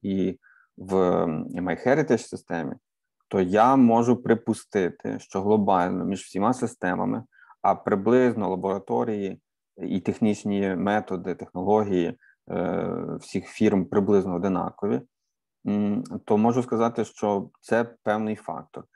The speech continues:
З чим це пов'язано, поки що також не можу стверджувати пов-, остаточно,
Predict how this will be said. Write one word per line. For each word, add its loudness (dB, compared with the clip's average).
З -20
чим 0
це 0
пов'язано, 4
поки 0
що -6
також -2
не -4
можу -4
стверджувати -6
пов-, -2
остаточно, -4